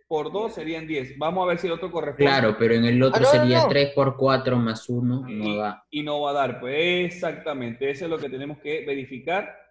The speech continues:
Speaker 1: para que pueda funcionar. En los tres tiene que ser el mismo, el mismo ordenamiento, ¿ok? Si para el primero fue suma, para el segundo también, para el tercero también.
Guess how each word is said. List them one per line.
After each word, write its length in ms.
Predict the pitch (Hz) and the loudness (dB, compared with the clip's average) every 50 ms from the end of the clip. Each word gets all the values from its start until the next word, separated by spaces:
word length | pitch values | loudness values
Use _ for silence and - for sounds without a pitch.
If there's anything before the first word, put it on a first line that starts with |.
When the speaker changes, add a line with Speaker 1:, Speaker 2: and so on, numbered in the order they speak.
| _ _ _ | _ _ _
Speaker 1:
para 260 | 156 160 170 175 165 | -8 -6 -6 -6 -6
que 120 | - 143 | -8 -10
pueda 280 | 123 - 139 139 147 147 | -8 -6 -6 -4 -4 -6
funcionar. 500 | 147 151 143 131 123 135 127 123 127 127 | -6 -10 -12 -12 -10 -10 -8 -8 -8 -8
En 120 | 151 160 | -6 -4
los 160 | 170 170 170 175 | -4 -4 -4 -2
tres 300 | 220 240 262 269 254 - | 0 0 0 0 -2 -6
tiene 220 | 202 202 220 208 | -6 -6 -6 -4
que 140 | 208 208 180 | -6 -6 -4
ser 140 | - 202 196 | -4 -4 -4
el 160 | 190 190 190 | -4 -6 -6
mismo, 580 | 196 202 202 208 214 226 233 - - _ _ _ _ _ | -6 -6 -6 -6 -8 -8 -10 -12 -18 _ _ _ _ _
el 260 | - 151 151 151 156 | -8 -6 -6 -6 -6
mismo 200 | 170 190 202 208 | -6 -6 -4 -4
ordenamiento, 720 | 208 196 175 175 156 143 143 156 175 170 151 135 123 131 123 | -4 -4 -4 -6 -6 -6 -6 -4 -4 -4 -4 -6 -8 -10 -10
¿ok? 120 | 127 - 180 196 170 | -8 -6 -6 -6 -6
Si 140 | - 160 | -8 -10
para 180 | 151 160 156 147 | -8 -8 -8 -8
el 40 | 139 | -8
primero 320 | 151 151 160 180 208 208 | -8 -8 -6 -4 -4 -2
fue 100 | 208 220 | -4 -6
suma, 380 | 202 - 247 254 262 285 285 - | -6 -6 -6 -4 -4 -4 -4 -6
para 140 | 175 151 143 | -8 -10 -10
el 60 | 135 | -10
segundo 300 | - 147 151 170 190 180 | -10 -12 -8 -8 -6 -6
también, 360 | 175 180 202 233 262 277 208 | -6 -8 -8 -10 -10 -10 -10
para 140 | - 151 143 | -10 -10 -10
el 40 | - | -8
tercero 300 | 135 127 139 143 143 127 | -10 -10 -8 -10 -8 -8
también. 340 | 139 131 127 123 117 120 | -8 -8 -8 -8 -10 -10